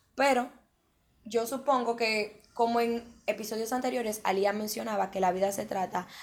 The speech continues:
de altibajos, que la vida es una ruleta rusa.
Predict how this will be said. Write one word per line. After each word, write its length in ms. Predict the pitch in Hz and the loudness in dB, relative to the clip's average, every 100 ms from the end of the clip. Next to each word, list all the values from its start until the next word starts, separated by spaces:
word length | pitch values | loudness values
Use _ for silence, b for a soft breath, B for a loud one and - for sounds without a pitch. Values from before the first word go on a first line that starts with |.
| B - | B 2
de 120 | 196 | 4
altibajos, 800 | 196 190 190 185 214 190 180 - | 4 2 0 4 6 4 -2 -10
que 140 | 190 | -4
la 160 | 190 185 | 0 0
vida 220 | 196 214 | 2 0
es 160 | 214 214 | 0 -4
una 840 | - 208 208 208 202 180 165 165 - _ - B B _ | -6 -2 2 2 2 0 -4 -10 -20 _ -14 B B _
ruleta 320 | 214 220 226 330 | -4 -2 0 0
rusa. 420 | 294 208 - | 0 -4 -6